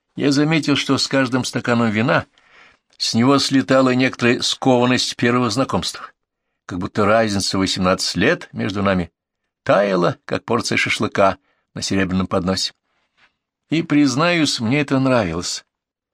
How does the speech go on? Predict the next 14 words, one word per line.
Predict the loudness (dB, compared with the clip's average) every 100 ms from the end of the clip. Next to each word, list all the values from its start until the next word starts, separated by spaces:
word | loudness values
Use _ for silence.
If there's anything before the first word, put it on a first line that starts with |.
| _ _
Я | -10 -6
чувствовал, | -2 -2 -2 -2 -2
что | 0 -2 -2 _ _ _ _ _
это | -6 0 4
не | 4
он | 2 2
приближается | 0 0 2 2 0 -2 -2
к |
моему | 0 0 0
возрасту, | 0 -2 -4 -8 -12 -18 _ _ 0
а | 2 2
я | 2 2 0
к | -2
его. | -2 -2 -4